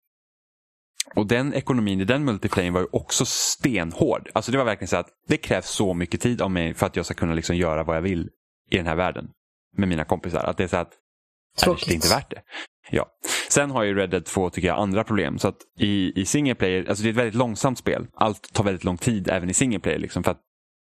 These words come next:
Speaker 1: de har väl gjort anledningen till att du ska känna dig väldigt så att du är ver-, du ska verkligen sugas in i den här världen, liksom, att det tar tid när du gör det. Allt är väldigt analogiskt. Vilket inte är något fel. Jag tyckte det var skitbra i single player. I multiplayer å andra sidan, då är det för segt. Det var verkligen så att,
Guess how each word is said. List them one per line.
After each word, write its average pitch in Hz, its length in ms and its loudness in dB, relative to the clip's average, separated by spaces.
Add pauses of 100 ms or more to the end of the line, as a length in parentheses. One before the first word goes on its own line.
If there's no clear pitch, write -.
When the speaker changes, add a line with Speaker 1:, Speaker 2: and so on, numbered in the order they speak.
(460)
Speaker 1:
de 101 160 2
har 95 80 0
väl 92 100 0
gjort 87 180 -2
anledningen 90 380 -2
till 90 80 -4
att 85 60 -8
du 92 80 -4
ska - 120 -4
känna 87 200 -2
dig 90 100 0
väldigt 87 300 -2
så 92 60 0
att - 220 -6 (320)
du 95 160 2
är 90 40 0
ver-, 87 220 0
du 101 100 -2
ska 104 140 0
verkligen 90 220 -4
sugas 92 420 0
in 95 400 0
i 92 60 2
den 87 120 0
här 85 140 2
världen, 92 360 -2
liksom, - 200 -4
att 82 80 -2
det - 120 -2
tar 95 240 0
tid 95 280 -4
när 87 60 0
du 87 60 0
gör 87 140 0
det. - 60 0
Allt 92 220 -2
är 90 40 0
väldigt 85 220 -2
analogiskt. 95 720 -2 (280)
Vilket 151 180 2
inte 170 200 0
är 147 40 2
något 151 80 0
fel. 110 400 0
Jag 127 180 0
tyckte 143 200 -2
det - 20 2
var 113 80 2
skitbra 135 380 0
i 113 40 -4
single 135 220 0
player. 80 360 -2
I 147 100 2
multiplayer 156 580 2
å 110 60 0
andra 107 180 0
sidan, 107 460 0
då 156 140 2
är 120 40 2
det 117 60 0
för 90 220 0
segt. - 520 -2
Det 147 100 4
var 135 120 2
verkligen 107 280 0
så 107 100 2
att, 95 180 0